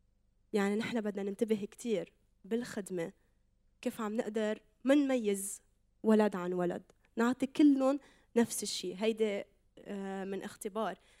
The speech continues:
أنا واجهتها كتير ولقيت فيها كتير صعوبة أول فترة. آه، صرت صلي: "يا رب، أرجوك أنت أعطيني أنا كيف أقدر ما خليهم يغاروا من بعضهم"،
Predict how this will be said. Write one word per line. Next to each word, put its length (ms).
أنا 160
واجهتها 440
كتير 480
ولقيت 320
فيها 200
كتير 240
صعوبة 400
أول 300
فترة. 420
آه، 580
صرت 260
صلي: 260
"يا 120
رب، 260
أرجوك 340
أنت 160
أعطيني 580
أنا 160
كيف 420
أقدر 260
ما 120
خليهم 460
يغاروا 380
من 160
بعضهم"، 400